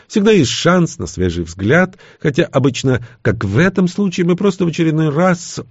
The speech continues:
убедились в преимуществах модели разделения труда. Продолжая в том же духе, я предложил свою версию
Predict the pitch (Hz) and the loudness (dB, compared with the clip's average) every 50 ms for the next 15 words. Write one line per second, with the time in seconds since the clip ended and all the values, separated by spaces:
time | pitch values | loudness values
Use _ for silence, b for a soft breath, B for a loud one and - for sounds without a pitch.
0 | _ - 113 107 107 107 113 117 123 185 202 190 180 - - - 151 156 151 151 | _ 0 2 4 4 4 4 2 4 2 2 2 2 0 -2 -2 0 0 2 2
1 | 156 156 - - - - 131 131 131 - 117 104 104 101 90 90 147 175 180 170 | 2 2 0 -4 -6 -2 0 0 0 2 2 2 2 2 2 2 2 2 2 2
2 | 160 156 - - 135 127 131 113 90 92 104 101 90 90 90 82 82 82 78 - | 0 -2 -4 -2 2 2 2 2 2 2 2 2 2 2 2 2 0 -2 -4 -6
3 | - 71 71 71 - - - _ _ _ _ _ _ _ _ _ _ _ _ _ | -10 -12 -12 -14 -16 -18 -20 _ _ _ _ _ _ _ _ _ _ _ _ _
4 | _ _ _ _ _ _ _ _ - - - 67 69 76 80 78 71 82 90 92 | _ _ _ _ _ _ _ _ -12 -10 -6 -4 -2 0 0 0 2 2 2 2
5 | 98 101 - 101 90 90 87 82 80 85 95 92 - 95 90 92 87 85 87 98 | 2 2 2 0 0 2 0 0 0 0 -2 0 0 0 2 2 2 2 0 -2
6 | 95 87 98 92 85 98 98 87 - - 98 107 104 101 95 95 98 95 82 - | 0 0 0 2 2 0 0 -2 0 0 2 4 4 4 4 4 4 2 2 0
7 | - 95 92 85 87 | 0 0 0 0 0